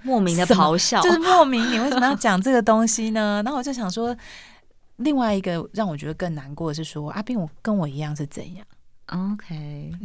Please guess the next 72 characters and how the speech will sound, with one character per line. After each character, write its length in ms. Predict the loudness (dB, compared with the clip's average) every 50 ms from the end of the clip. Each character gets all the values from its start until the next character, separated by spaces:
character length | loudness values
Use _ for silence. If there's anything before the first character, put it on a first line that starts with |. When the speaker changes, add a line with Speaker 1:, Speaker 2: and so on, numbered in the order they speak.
| -8
Speaker 2:
对， 100 | -8 -8 -10 -12 -16 -20 -20 -20 -12 0
所 100 | 4 6
以 20 | 6
我 40 |
心 140 | 6 6 4
里 20 | 2
面 120 | 0 0
就 100 | 0 -2
觉 100 | -4 -4
得 80 | -6 -8
很 80 | -8 -6
受 340 | -6 -2 -2 -2 -2 -2 0
伤， 240 | 0 0 0 -2 -6 -14 -16 -14 -12
Speaker 1:
嗯。 80 | -12 -12 -4 0
Speaker 2:
然 100 | 0 2
后 40 |
我 20 | 2
就 100 | 0 -2
赶 160 | -4 -4 -4
快 100 | -4 -4
把 220 | -4 -6 -8 -10
那 140 | -10 -10 -10
个， 200 | -10 -10 -12 -12 -14 _ _ -20 _ _ _
Speaker 1:
车 160 | -8 -4 -2 -2
窗 200 | 0 0 2 2
摇 260 | 4 4 4 2 0 -2
起 140 | -2 -4
来。 100 | -4 -4
Speaker 2:
那 60 | -4 -6
个 20 |
窗 100 | -8 -8
子 40 | -6
卷 220 | -6 -6 -4 -4 -6
起 160 | -6 -6 -8
来。 100 | -10 -14 -18 _ -20 _ _ _ _ -14 -8
Speaker 1:
嗯。 120 | -6 -4
Speaker 2:
然 80 | 0 0
后 120 | 2 2
就 120 | 2 2 2
在 220 | 2 4 2 2
这， 180 | 2 0 -2 -2
我 100 | -2 -2
就 120 | -2 -2
从 180 | -2 -4 -6 -6
这 80 | -4
个 140 | -4 -4 -4
故 160 | -6 -6 -8
事 80 | -8 -8
开 220 | -8 -8 -8 -8
始， 100 | -8 -8
我 60 | -8 -6
就 100 | -4 -4
想 260 | -4 -4 -6 -10 -14
了， 140 | -14 -12 -6
回 140 | -4 -4
想 160 | -4 -4 -4 -6
了 60 | -6
很 200 | -6 -6 -8 -8
多 140 | -8 -8 -8
我 100 | -10 -10
跟 160 | -8 -8 -8
他 180 | -6 -8 -8
相 220 | -8 -8 -8 -8 -8
处 140 | -8 -10 -12
的 120 | -14 -16
一 80 | -14 -14
个 140 | -14 -14
点 180 | -14 -16 -18 -18
点 220 | -18 -18 -20 -20
滴 180 | -20 -20 -20 -18 -16
滴 180 | -16 -14 -14 -16 -18
哦。 100 | -20